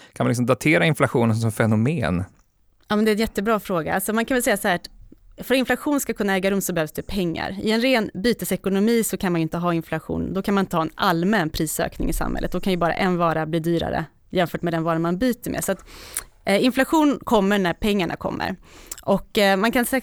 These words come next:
Speaker 2: liksom tänka sig att, eh, inflationen går att dela upp i tre komponenter historiskt sett. Så att den ena är att priserna plötsligt ökar då allmänt, det som vi har pratat om. Det andra man kan observera historiskt, det är till exempel att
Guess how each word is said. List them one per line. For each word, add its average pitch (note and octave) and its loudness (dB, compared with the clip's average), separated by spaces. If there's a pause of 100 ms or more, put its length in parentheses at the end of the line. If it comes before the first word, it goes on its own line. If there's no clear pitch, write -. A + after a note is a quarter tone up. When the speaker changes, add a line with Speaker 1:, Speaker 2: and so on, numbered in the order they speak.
Speaker 2:
liksom B3+ -2
tänka B3+ 0
sig B3 2
att, - -6
eh, G#3+ 2
inflationen B3+ 0
går A3 2
att G#3 2
dela G#3 2
upp - -4
i A3 -2
tre B3+ 0
komponenter A3 0
historiskt - -4
sett. - -6
Så F#3+ -2
att F#3+ -4
den G#3 2
ena A#3 2
är D#3 2
att - -8 (260)
priserna F#3 0 (280)
plötsligt - -4
ökar E3+ -2
då E3 -2
allmänt, F3 0
det F3+ -4
som E3+ -6
vi - -4
har D#3 -6
pratat E3 -6
om. A#3+ -2 (520)
Det A3 0
andra A#3 4
man C#4+ 4
kan C#4 0
observera G#3+ 0
historiskt, E3 -6
det A#3 0
är A3 2
till A3 -4
exempel E3 -4
att - -6